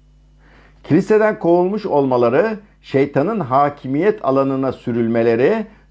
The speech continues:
dünyaya geri atılmış oldukları anlamına geliyordu. Paulus, tövbe etmeyen kişinin akıbetinin bedenin yok olması,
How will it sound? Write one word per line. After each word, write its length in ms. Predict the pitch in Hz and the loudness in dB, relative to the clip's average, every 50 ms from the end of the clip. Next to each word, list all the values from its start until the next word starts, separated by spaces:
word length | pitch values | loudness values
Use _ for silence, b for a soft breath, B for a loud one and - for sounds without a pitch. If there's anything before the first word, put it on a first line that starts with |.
| - | -8
dünyaya 460 | - 113 123 131 139 139 147 170 196 202 | -6 -2 0 2 2 2 2 2 0 0
geri 320 | 180 - 131 135 147 180 | 0 2 2 2 4 2
atılmış 440 | 165 - - - 131 135 135 120 - | 2 0 -2 -6 -6 -6 -6 -8 -8
oldukları 680 | - 113 123 120 120 117 120 - - 131 135 - - | -6 -4 -2 -2 -4 -6 -10 -6 -4 -2 -2 -2 -2
anlamına 560 | - 117 120 120 120 120 120 123 131 139 151 | -2 -4 -4 -2 -2 -2 -2 -2 -2 -2 -2
geliyordu. 680 | 151 110 104 98 85 82 80 76 76 71 69 - 65 64 - _ _ _ _ _ _ _ _ _ _ _ _ _ b b b b b b b b | -2 -2 -2 -4 -4 -4 -6 -6 -8 -8 -10 -12 -14 -16 -16 _ _ _ _ _ _ _ _ _ _ _ _ _ b b b b b b b b
Paulus, 520 | - 131 135 151 156 175 220 220 - - b b b b b _ | -2 0 2 2 4 2 2 0 -2 -10 b b b b b _
tövbe 320 | - 123 127 135 131 170 | 0 2 2 2 4 2
etmeyen 500 | 170 180 220 220 - 165 151 143 139 135 | 2 2 0 -2 -2 -2 -2 -2 -2 -4
kişinin 460 | - - 107 - 127 127 143 160 151 | -8 -14 -12 -8 -8 -6 -4 -6 -6
akıbetinin 920 | - - 110 104 - - 104 107 107 107 - 117 135 165 202 202 185 b b b b b b b | -6 -6 -6 -6 -6 -4 -2 -2 -2 0 0 -2 0 0 0 0 -2 b b b b b b b
bedenin 540 | 85 120 123 117 135 127 135 160 170 165 143 | -2 0 2 2 2 2 2 0 0 0 0
yok 300 | 127 143 170 170 165 135 | 0 0 0 0 0 0
olması, 640 | 123 120 110 107 104 101 - - 147 170 214 214 | 0 0 0 0 -2 -4 -4 -2 -2 0 0 0